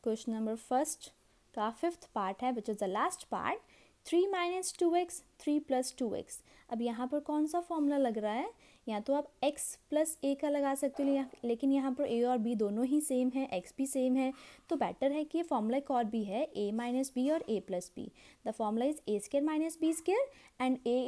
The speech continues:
is three का स्क्वायर, b is टू एक्स का स्क्वायर, थ्री का स्क्वायर नाइन होता है, टू टू जा फ़ोर होता है,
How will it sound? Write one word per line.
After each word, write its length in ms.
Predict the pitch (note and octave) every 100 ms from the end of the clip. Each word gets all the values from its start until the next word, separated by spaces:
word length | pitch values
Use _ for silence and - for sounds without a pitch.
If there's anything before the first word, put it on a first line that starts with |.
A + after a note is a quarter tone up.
| D4+
is 120 | D4+ -
three 140 | A3 G#3+
का 100 | D4+
स्क्वायर, 400 | - G4 A4 B3
b 260 | G3 G#3+ -
is 180 | G3 -
टू 100 | G#3+
एक्स 200 | F#3+ G3
का 160 | - B3
स्क्वायर, 420 | A#3+ - A#3+ B3 A#3+ - -
थ्री 140 | A#3+
का 160 | A#3 C#4+
स्क्वायर 280 | C#4 D#4 D#4
नाइन 280 | A#3 F3 A#3
होता 240 | C#4 E4+
है, 260 | F4 G#4 D4+
टू 180 | A#3+
टू 160 | A#3 B3
जा 120 | A#3+
फ़ोर 360 | C#4 - G#3+ G3+
होता 260 | G#3 G#3
है, 240 | C4 E4